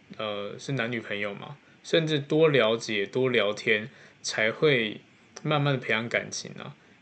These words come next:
但是有没有发现呢？呃，如果你今天真的是没有话题的时候，你那一通电话打过去，你们很尴尬欸，对不对？该分享都分享完了，然后打过去，然后就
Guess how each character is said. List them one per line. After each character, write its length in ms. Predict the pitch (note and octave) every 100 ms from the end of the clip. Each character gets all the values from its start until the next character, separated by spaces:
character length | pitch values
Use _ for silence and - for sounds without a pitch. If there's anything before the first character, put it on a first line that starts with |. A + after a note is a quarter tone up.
| _
但 160 | - G3+
是 80 | F#3
有 60 |
没 100 | A#2
有 60 | B2+
发 260 | B2+ A#2+ B2
现 300 | B2+ A2 G#2
呢？ 280 | G2+ A2 C3+ - _ _ -
呃， 380 | A2+ A2 G#2+ G#2+
如 180 | A2 C#3+
果 160 | D#3
你 100 | A#2+
今 220 | G2+ A#2
天 240 | A#2+ A#2+ A#2+
真 140 | B2
的 100 | B2
是 280 | G#2 A2+ G#2+ - -
没 120 | A#2
有 120 | A#2+
话 240 | G#2+ B2 A2
题 180 | - G2+
的 120 | G2
时 240 | - G2+
候， 240 | G2 G#2 - - - _
你 140 | A2
那 160 | B2+ D#3+
一 40 |
通 220 | D#3 D3+ C#3+
电 100 | C#3+
话 120 | C#3
打 200 | - G2
过 220 | G2+ G#2+
去， 320 | - - - - _ _
你 80 | -
们 120 | G#2
很 140 | G#2 G2+
尴 260 | - G2+ G2
尬 160 | G#2 G2 -
欸， 180 | C#3+ - _ _ _ _
对 100 | -
不 60 | G#2+
对？ 80 | G#2+
该 240 | G#2 D#3+
分 240 | E3+ D3+ D3+
享 180 | C3+
都 80 | A2
分 220 | A2+ A#2
享 240 | A#2 G#2+ G2+
完 160 | G2+ G2+
了， 180 | G#2 A2 -
然 100 | A2+
后 60 |
打 220 | B2 G#2+
过 160 | G2+ A#2
去， 200 | A2 A#2
然 120 | G#2
后 60 |
就 100 | G2+